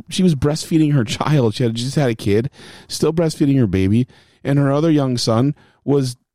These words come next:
there at home doing his thing. No one else in the family got it, but she got it,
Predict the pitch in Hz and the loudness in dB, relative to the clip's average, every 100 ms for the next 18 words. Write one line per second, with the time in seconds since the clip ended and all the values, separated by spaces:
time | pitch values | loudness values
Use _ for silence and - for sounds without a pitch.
0 | _ 104 127 143 - 123 147 151 135 143 | _ -2 0 0 2 2 2 0 2 2
1 | 151 156 - 139 160 - _ _ - 165 | 2 0 0 -2 -2 -6 _ _ -4 0
2 | 202 196 - 175 180 175 156 156 160 131 | 2 0 -2 -4 -2 0 0 0 0 -2
3 | 104 - _ _ - 120 - 170 101 67 | -4 -10 _ _ -6 -4 -4 -2 -2 -4
4 | - | -10